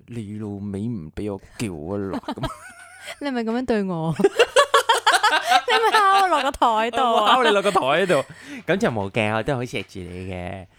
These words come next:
Speaker 1: 我都係正常叫啫。
Speaker 2: 但係我真係好明嗰種你太多年冇，冇
Speaker 1: 係。
Speaker 2: 表達自己，好好噉表達自己啊。
Speaker 1: 係，其實呢，真係唔可以話係怪你，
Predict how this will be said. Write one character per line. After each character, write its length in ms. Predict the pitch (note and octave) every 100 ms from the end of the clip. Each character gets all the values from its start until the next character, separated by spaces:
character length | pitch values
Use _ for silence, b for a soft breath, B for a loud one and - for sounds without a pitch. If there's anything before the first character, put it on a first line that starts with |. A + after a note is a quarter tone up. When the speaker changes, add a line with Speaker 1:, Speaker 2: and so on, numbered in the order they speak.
| b -
Speaker 1:
我 80 |
都 100 | E3+
係 120 | D3 -
正 220 | G#2 G2+
常 160 | G#2
叫 240 | G2 - F#2+
啫。 680 | G#2+ F#2+ G#2 G#2 G#2+ G2+ F2+
Speaker 2:
但 200 | C#4+ C4
係 60 |
我 80 | C4
真 180 | C4 F#4+
係 240 | F#4+ C4+
好 680 | G3+ F#3+ F3+ G3+ A3+ B3+ C#4
明 380 | C#4 C4+ D#3+ C#3+
嗰 140 | E3 F3+
種 480 | G3 F3+ F#3+ G#3
你 360 | G3+ F#3+ F3+ F#3 _ _ _
太 520 | - A#3 G#3 G3+ G#3
多 280 | G3+ A3 A#3
年 260 | A3 E3+ D3
冇， 240 | D3 D3+ - -
冇 260 | - D#3+ D#3
Speaker 1:
係。 140 | D#2+ -
Speaker 2:
表 300 | E3+ D3+ D3+
達 220 | E3 F#3+ D#3
自 140 | -
己， 500 | D3 - - - F#3 -
好 420 | - F3 G3 C4+
好 200 | - F3
噉 340 | E3 E3 D#3+
表 180 | E3 D3
達 160 | D#3 C#3+
自 120 | - C#3
己 100 | -
啊。 220 | - - F3+ -
Speaker 1:
係， 80 | - - B B B -
其 100 | D3+
實 120 | E3
呢， 160 | G#3+ C4
真 180 | B3
係 160 | A#3+ B2+
唔 140 | E2 - - -
可 160 | G2+
以 140 | D3 B2
話 260 | G2 -
係 60 | F#2
怪 200 | - E2
你， 420 | C2+ A#1+ - G1+